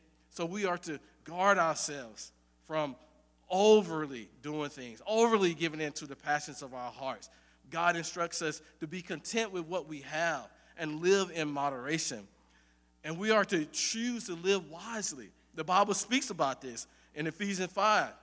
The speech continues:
"Look carefully how you walk, how you walk in Christ, not as unwise, but as wise, making the best use of the time, because the days are evil."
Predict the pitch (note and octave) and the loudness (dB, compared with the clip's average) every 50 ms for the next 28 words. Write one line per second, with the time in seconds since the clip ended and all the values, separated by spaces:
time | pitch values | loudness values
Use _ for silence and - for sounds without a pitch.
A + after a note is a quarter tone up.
0 | _ _ _ _ _ _ _ _ - - F#3 A3+ A#3 A3+ - A3+ B3 B3 A#3+ A#3+ | _ _ _ _ _ _ _ _ -4 4 4 4 4 4 4 2 4 4 2 2
1 | G#3 F#3+ F#3+ F#3 E3 D3 F#3+ F3+ F#3 F#3+ F#3+ F#3 D#3 D3+ F3 G#3+ G3 D3+ - - | -2 -2 -2 0 4 6 6 6 6 4 0 -6 -4 0 4 4 4 4 4 -2
2 | - - - _ _ _ _ _ - E3+ F3+ F#3+ G3+ G#3 F3 F#3+ G3 G#3 G3+ - | -8 -20 -20 _ _ _ _ _ -2 2 2 2 2 4 6 8 8 8 8 6
3 | G3 F3 - - G3+ G3 G3+ G3 D3+ B2 - - - - - _ _ _ _ _ | 0 -2 -2 -4 -2 0 2 2 0 0 0 -2 -2 -4 -8 _ _ _ _ _
4 | _ _ - - E3 G3 A#3 B3 B3 A#3 G#3+ A3+ - F#3 G#3+ A#3 A3 G#3 E3+ D#3 | _ _ -8 0 4 8 8 10 10 10 8 6 4 6 6 6 6 6 4 6
5 | D#3+ E3 E3+ F3+ E3 E3 F#3+ F#3+ F#3+ F3+ E3+ D#3+ E3+ G3 G#3+ B3+ A#3+ D#3+ B2+ A2 | 8 8 6 6 4 2 2 4 4 2 0 -2 -4 -2 2 2 2 2 2 -2
6 | G2+ - - - - _ _ _ _ _ _ _ - C#3 D#3+ G3+ A3+ A3 A3+ G#3 | -6 -10 -10 -10 -12 _ _ _ _ _ _ _ -4 2 4 4 4 4 4 2
7 | F#3+ E3+ D3+ D#3+ G3 G3+ G3 D#3+ D#3 D3 D3 D#3+ F#3+ A3 A3+ - - - - E3 | 2 2 4 2 2 2 2 -2 -6 -8 -4 0 2 2 2 2 0 -2 -2 -2
8 | D3 D3+ C3+ - - - C#3 C#3 C3+ A#2+ A2 G2+ F2 - _ _ _ _ _ _ | -2 -2 -4 -8 -8 -8 -6 -4 -4 -4 -6 -10 -16 -20 _ _ _ _ _ _
9 | _ _ _ - C#3+ - F#3 F#3 F#3 - D3+ C#3 C3 D3+ D#3 E3+ F3+ F3+ F#3 F#3 | _ _ _ -10 -2 2 2 4 4 2 -4 -4 -2 0 2 4 6 6 6 4
10 | F3 - - C#3+ C#3+ D3+ C#3+ C#3 - - B2+ C#3 D#3 E3 D3+ - G#2 F#2+ | 2 -4 -6 -2 0 0 0 0 -4 -10 -8 -6 -6 -6 -6 -8 -12 -20